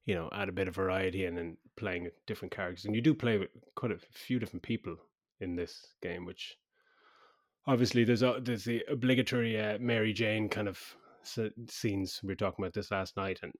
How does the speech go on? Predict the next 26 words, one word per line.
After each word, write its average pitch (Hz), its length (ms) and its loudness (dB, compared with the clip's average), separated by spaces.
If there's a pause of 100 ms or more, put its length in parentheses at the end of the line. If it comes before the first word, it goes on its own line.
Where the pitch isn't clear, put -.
(100)
I 104 100 -2
just, - 480 -8 (720)
I 104 80 0
know 104 120 4
what 95 100 2
they're - 80 -4
trying 113 220 2
to 104 60 2
do. 139 340 8
It's - 120 0
just - 140 -4
like, 104 120 -2
it's 110 100 -6
a - 100 -20
break 131 240 2
from 127 240 2
the, 123 380 2
from, 123 320 -2
you 127 120 -2
know, 120 180 -4
Spider-Man's 123 500 0
trapped 123 460 -2
or 127 40 -4
whatever. 123 360 0
We're 113 80 2
gonna, 110 260 2